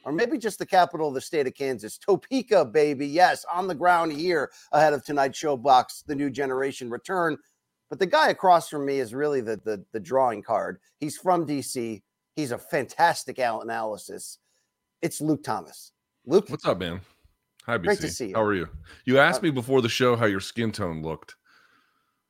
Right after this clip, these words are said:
Speaker 2: I'm gonna say a little pukey, a little pukey, right?
Speaker 1: Yeah,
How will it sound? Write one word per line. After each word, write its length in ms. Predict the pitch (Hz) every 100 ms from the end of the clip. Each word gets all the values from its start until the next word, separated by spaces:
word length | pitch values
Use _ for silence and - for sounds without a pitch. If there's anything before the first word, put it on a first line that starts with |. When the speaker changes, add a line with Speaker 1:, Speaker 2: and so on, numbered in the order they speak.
| _ _
Speaker 2:
I'm 60 | 139
gonna 120 | 170
say 320 | - 156 160
a 100 | 123
little 640 | 117 117 131 139 147 147 143
pukey, 500 | 143 139 180 190 175 _ _ 113
a 40 |
little 180 | 113 123
pukey, 460 | 143 143 165 180 160 _ _ _ _ _
right? 220 | 117 135
Speaker 1:
Yeah, 220 | 95 92